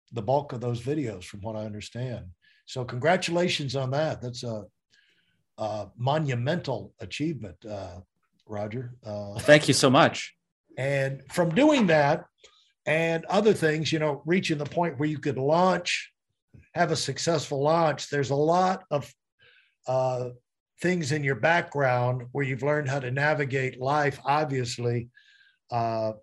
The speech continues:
Speaker 1: successfully, that beyond the medical, technical details, just the navigation of life is a key that usually is not addressed. You know, we, you know, we put kids through school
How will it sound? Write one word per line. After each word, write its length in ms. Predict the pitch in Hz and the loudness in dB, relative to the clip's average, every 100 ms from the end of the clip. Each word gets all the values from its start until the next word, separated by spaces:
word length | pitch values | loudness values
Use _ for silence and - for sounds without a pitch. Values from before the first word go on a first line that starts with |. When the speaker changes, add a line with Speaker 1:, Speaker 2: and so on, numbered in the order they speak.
| _ _ - | _ _ -16
Speaker 1:
successfully, 800 | - 143 - 190 180 - 135 131 | -6 -6 0 2 2 -2 -2 0
that 320 | 131 131 127 - - _ - | 2 2 0 -10 -20 _ -2
beyond 480 | 160 165 190 190 160 | 4 4 4 4 2
the 300 | 147 135 - _ - | 0 -2 -6 _ -4
medical, 880 | 139 151 170 175 175 143 139 135 - | -2 2 2 2 -2 -2 -2 -6 -6
technical 680 | 131 139 151 139 - 131 110 | -6 -4 -6 -6 -4 -4 -2
details, 840 | 147 170 - 131 117 117 120 - - - - _ _ - | -2 -2 -2 -2 -2 -2 -4 -8 -14 -20 -20 _ _ -4
just 320 | 147 - - _ _ | -2 -2 -8 _ _
the 180 | 120 123 | -10 -6
navigation 840 | 120 151 160 147 147 147 - 139 123 | 0 2 2 2 2 0 0 -4 -4
of 180 | 113 | -6
life 680 | 120 139 160 156 120 - - _ _ _ _ _ _ _ | -2 0 2 2 -2 -8 -18 _ _ _ _ _ _ _
is 500 | 123 127 127 123 110 - | -2 0 2 0 -4 -6
a 140 | 120 120 | -8 -6
key 420 | - 180 165 147 | -2 0 0 0
that 220 | 123 127 - _ - | -2 -6 -12 _ -2
usually 480 | 180 233 151 185 | 2 4 4 2
is 180 | 160 131 | 2 2
not 220 | 156 151 | 2 2
addressed. 560 | 143 123 131 113 - - | 2 0 0 0 -2 -8
You 80 | 135 | -4
know, 120 | 139 | -2
we, 220 | 139 135 | 0 -2
you 140 | 131 139 | -2 -2
know, 60 | |
we 120 | 139 | -4
put 220 | 139 165 165 _ - | -4 -6 -6 _ -6
kids 280 | 160 143 - | -4 -4 -8
through 200 | 135 120 | -8 -8
school 720 | - 165 156 151 151 139 | -6 -2 0 2 2 0